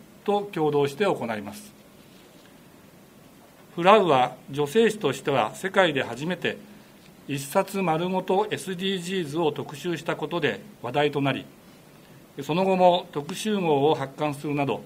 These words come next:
出版界におけるトップランナーとして、全国のエスディージーズ普及に貢献しております。フラウエスディージーズと自治体が共同することは、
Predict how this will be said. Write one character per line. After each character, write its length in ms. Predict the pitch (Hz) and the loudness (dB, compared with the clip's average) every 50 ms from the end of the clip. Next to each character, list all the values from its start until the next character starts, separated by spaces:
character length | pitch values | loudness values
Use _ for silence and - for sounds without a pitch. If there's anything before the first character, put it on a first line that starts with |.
| - - - - - - - - - - - - - - - - - - - - | -14 -20 -20 -20 -20 -20 -20 -20 -20 -20 -20 -20 -20 -20 -20 -20 -20 -20 -20 -16
出 220 | - - 151 139 139 - | -12 -10 -10 -6 0 4
版 220 | 196 202 208 190 | 4 4 4 4
界 200 | 185 175 160 151 | 2 2 2 2
に 100 | 143 139 | 2 0
お 80 | 135 131 | 0 0
け 160 | 135 - 139 | 0 0 2
る 240 | 135 143 143 156 - - - - | 2 2 2 2 0 -6 -10 -10
ト 100 | 135 135 | -10 -10
ッ 20 | |
プ 180 | 135 - 190 190 | -6 -4 0 2
ラ 140 | 202 202 | 2 2
ン 80 | 202 190 | 2 2
ナ 120 | 175 151 | 0 -2
ー 40 | 139 | -2
と 120 | 135 131 117 | -2 -6 -10
し 60 | - | -6
て、 260 | - - 139 135 139 - - - - - - - - - - - - - - | -4 -2 -2 -2 -2 -6 -12 -20 -20 -20 -20 -20 -20 -20 -20 -20 -20 -16 -6
全 220 | 160 175 190 180 | -2 -2 -2 -2
国 240 | 160 151 123 131 127 | -2 -4 -4 -4 -2
の 280 | 127 131 135 143 - - - - - - - - - - - | 0 2 2 2 0 -2 -8 -20 -20 -20 -20 -20 -14 -8 -6
エ 80 | 131 | -6
ス 180 | - - 180 185 | -6 -4 -4 0
デ 0 | |
ィ 200 | 185 202 202 196 | 2 2 2 2
ー 20 | 175 | 2
ジ 120 | 175 196 | 0 -2
ー 120 | 196 180 | -2 -2
ズ 120 | 147 143 127 | -2 -4 -8
普 100 | 131 131 | -8 -10
及 260 | 127 - 156 151 147 | -8 -6 -4 -2 -2
に 160 | 151 175 185 | -2 -2 -4
貢 280 | 190 185 147 139 127 127 | -4 -4 -6 -6 -6 -4
献 180 | - 127 123 | -4 -6 -6
し 60 | 120 - | -4 -2
て 100 | 190 180 | 0 0
お 80 | 151 | 0
り 60 | 117 | 0
ま 120 | 104 98 95 | -2 -6 -10
す。 160 | - - - - - - - - - - - - - - - - - - - - - - - - - - - - - - - - - - - | -12 -16 -20 -20 -20 -20 -20 -20 -20 -20 -20 -20 -20 -20 -20 -20 -20 -20 -20 -20 -20 -20 -20 -20 -20 -20 -20 -20 -20 -20 -20 -20 -20 -12 -4
フ 60 | 165 | 2
ラ 160 | 170 196 208 | 4 6 6
ウ 160 | 196 165 151 - | 6 4 2 -2
エ 80 | 135 120 | -4 -6
ス 160 | - - 185 | -6 -6 -4
デ 100 | 180 208 | 0 2
ィ 100 | 208 208 | 2 2
ー 20 | 196 | 2
ジ 120 | 180 202 | 2 0
ー 120 | 196 185 151 | 0 0 0
ズ 160 | 123 110 113 | -2 -6 -8
と 260 | - - - 156 156 | -6 -4 -2 0 0
自 120 | 147 135 135 | 0 -4 -8
治 140 | - - | -8 -2
体 220 | - 180 175 180 180 | 2 2 2 2 2
が 140 | 180 175 175 | 0 -2 -2
共 220 | - 175 175 180 | -2 -4 -2 0
同 160 | 175 175 170 | 0 -2 -2
す 100 | 170 - | -2 -4
る 100 | 165 156 | -8 -8
こ 120 | 156 - 143 | -8 -6 -2
と 120 | 147 151 | 0 0
は、 160 | 131 110 101 | 0 0 -2